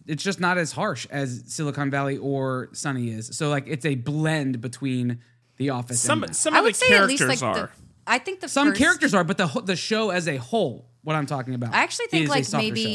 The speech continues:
Speaker 1: show.
Speaker 3: in the beginning it started more like in the Office type vibe, 'cause, like, the first season is a lot more upbeat than season two or three is, and I feel like I, that was, like, something that I thought was, like, interesting, is that those, these two newer seasons have been, like,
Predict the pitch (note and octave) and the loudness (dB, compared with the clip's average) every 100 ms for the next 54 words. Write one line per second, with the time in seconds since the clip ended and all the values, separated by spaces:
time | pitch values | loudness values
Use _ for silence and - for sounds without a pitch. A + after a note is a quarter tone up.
0 | G3+ G3 F#3+ E3+ E3 D3+ D#3+ F3+ F3+ - | -4 -6 -4 -6 -4 -4 -2 -4 -6 -6
1 | F#3+ F#3 E3+ F3+ F#3 F#3 F3 - F3+ F3 | -6 -6 -6 -4 -2 -2 -4 -6 -6 -4
2 | F3+ F3 D#3+ E3+ F3+ F3 - F#3+ E3 F3+ | -4 -2 0 -2 -2 -10 -4 -4 0 2
3 | F3 F3+ - F#3 F3+ E3 F3 A#3+ D#4+ - | 2 0 -4 -6 -4 -6 -8 -6 -4 -6
4 | G#3+ G3+ F#3 E3+ D#3+ D#3+ D#3+ E3 D3+ E3 | -6 -4 -4 -4 -2 -2 0 -2 -2 -6
5 | - D3 F3 G3 F#3+ G#3+ F#3+ G3 - G#3 | -6 -8 -6 -6 -4 -4 -4 -6 -4 -4
6 | G3 F#3+ F#3+ F#3 F3+ F#3 F#3+ F#3+ F#3 E3 | -4 -4 -6 -8 -6 -2 -2 -2 -4 -4
7 | D#3 D#3 F3+ E3+ D#3+ - E3 D#3 D#3 D#3+ | -6 -6 -4 -4 -4 -2 -2 -2 -4 -4
8 | E3 D#3 F3 D#3 D#3 C#3+ D3 E3 D3+ D#3 | -4 -6 -6 -6 -4 -4 -4 -4 -4 -6
9 | C#3+ - D3 F3+ E3+ F#3 F3 D#3 D#3 D3+ | -8 -10 -10 -10 -8 -6 -6 -6 -8 -8
10 | D3+ - - D#3+ D3+ - F3+ E3+ D#3 E3 | -8 -10 -10 -8 -8 -10 -6 -4 -2 -2
11 | D#3+ D3+ C#3+ C#3 C3+ D#3 D3 C#3 | -4 -6 -8 -10 -8 -6 -6 -6